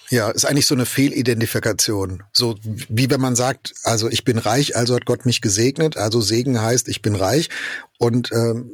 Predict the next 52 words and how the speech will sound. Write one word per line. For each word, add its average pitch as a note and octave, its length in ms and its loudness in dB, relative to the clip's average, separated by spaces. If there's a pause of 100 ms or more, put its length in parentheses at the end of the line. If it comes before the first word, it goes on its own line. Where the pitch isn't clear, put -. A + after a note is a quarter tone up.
(120)
dann A2 300 -2
kann A#2+ 220 0
ich A#2+ 100 0
von A2+ 140 0
armen C3+ 600 -2
Menschen A#2+ 380 0
lernen, A#2 400 0
nee, C#3+ 400 0 (120)
Segen A#2+ 360 0
kann A2 180 -2
auch A2+ 280 -2 (100)
heißen, A#2 360 0
ich A#2 140 -6
bin A#2+ 140 2
in A#2 140 0
meiner G#2+ 200 0
Armut A2+ 300 -2
trotzdem G#2 380 -2
gesegnet G2+ 440 0
von F2+ 160 -6
Gott. E2 160 -4
Also A2 180 0
diese A#2+ 200 2
Identifikation, B2+ 1000 0
Wohlstand A#2+ 460 0
gleich G2+ 300 0
Segen, B2+ 320 0
ist - 180 0
falsch. D#3+ 460 -2 (440)
Da G2+ 100 0
haben A#2+ 100 2
wir A2 80 -2
vorhin A#2 220 2
schon A#2 120 2
drüber G#2 220 0
gesprochen. G#2+ 500 0 (360)
Und G#2+ 120 2
das, A2 140 0
was A2 120 0
du B2 100 2
jetzt - 160 0
benennst, A#2 360 0
ist, - 280 -2
ist - 160 0
ja A2+ 120 2 (460)
genauso, B2 380 4
ne? B2 180 2
Jung B2 260 2
und A2+ 120 0
schön B2 280 4
und A2 140 -2
gesund A2+ 520 2